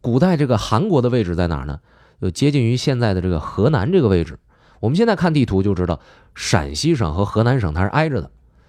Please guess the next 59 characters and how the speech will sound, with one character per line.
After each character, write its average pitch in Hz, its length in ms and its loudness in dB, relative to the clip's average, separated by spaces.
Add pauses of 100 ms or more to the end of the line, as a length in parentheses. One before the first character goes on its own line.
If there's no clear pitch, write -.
(300)
所 180 180 0
以 156 80 2
呢， 139 180 0 (760)
成 214 260 2
角 92 200 2
带 117 160 2
回 104 120 0
来 98 80 2
这 98 120 0
土 80 160 -10
地 87 120 -2
直 135 220 -2
接 233 120 0
就 208 100 2
可 165 100 2
以 95 60 2
划 147 360 -2
到 90 140 0
秦 95 260 -4
国 90 120 0
的 87 80 -2
板 71 200 -8
块 80 140 -10
儿， - 60 -16 (480)
这 104 120 0
是 82 160 -4
一 73 40 -2
个 80 120 -2
功 123 180 0
劳 104 220 0 (720)
啊， 92 140 -4
给 90 140 -2
国 123 160 0
家 160 120 0
带 143 160 -2
回 127 120 -2
来 151 80 0
这 247 160 0
么 165 120 -2
大 147 120 0
的 113 120 0
土 95 160 -4
地， 101 140 -2
而 147 140 0
且 123 100 -2
还 117 80 -2
没 127 180 0
费 151 140 0
一 160 140 -2
兵 165 160 0
一 165 120 0
卒， 123 300 -2 (580)
有 147 120 2
功 233 180 0
啊， 226 320 -4
那 151 100 -2
得 143 120 2
封 214 240 -2
啊 202 160 -2